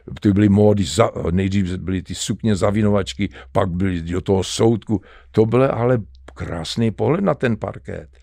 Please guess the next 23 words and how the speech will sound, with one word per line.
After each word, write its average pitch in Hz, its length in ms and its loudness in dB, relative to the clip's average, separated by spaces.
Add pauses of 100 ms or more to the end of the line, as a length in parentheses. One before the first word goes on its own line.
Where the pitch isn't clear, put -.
(200)
Ty, 95 240 -4 (240)
a - 100 -10
teďko 110 420 2
ale, 110 220 4 (480)
že 82 260 -2
jo, 107 120 6
to 95 120 -2
začal 95 500 0 (120)
ten - 200 -4
Kafkan, 113 720 0 (580)
to 95 160 -2
bych 98 180 -2
se - 160 -4
o 104 120 2
tom 107 160 0
mohl 104 160 0
rozpovídat. 104 640 -2 (340)
Kafkan 110 520 -2
to 104 140 -4
začal 107 540 -2 (680)
zpěvák 101 720 0
určitě, 98 460 -4
eh, 98 200 0